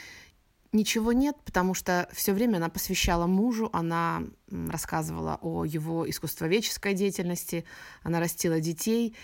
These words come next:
и отдавала себя семье. Увы, так часто бывает, когда яркие, талантливые женщины полностью отдаются, э, своему любимому человеку, к сожалению, не получая взамен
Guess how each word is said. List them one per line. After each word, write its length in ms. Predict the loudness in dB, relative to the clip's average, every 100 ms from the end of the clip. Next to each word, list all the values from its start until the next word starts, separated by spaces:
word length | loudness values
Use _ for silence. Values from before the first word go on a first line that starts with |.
| -20 _
и 260 | 2 2 2
отдавала 600 | -2 2 2 4 2 0
себя 500 | -2 -2 2 2 2
семье. 580 | -2 -2 -2 0 -2 -6 -10 _
Увы, 180 | 0 0
так 160 | 0 -2
часто 300 | -4 -2 -2
бывает, 400 | 0 2 0 -2
когда 400 | -4 0 0 -2 -12 -8
яркие, 320 | 0 0 0
талантливые 600 | -2 0 0 -2 -2 -2 -2
женщины 600 | 0 0 -2 -2 -4 -8 -16 -20 -20 _
полностью 420 | 0 0 0 -2
отдаются, 800 | 0 2 2 0 -2 -2 -2 -4 -12 -12
э, 220 | -6 -6
своему 320 | -4 -4 -2
любимому 400 | -2 0 0 0
человеку, 500 | -2 -2 0 0 -2
к 60 | -4
сожалению, 720 | -2 0 0 2 2 0 -2 -6 -20 -6
не 240 | 0 0 0
получая 760 | -2 0 0 2 2 2 -2 -4
взамен 680 | -4 0 0 0 -2 -4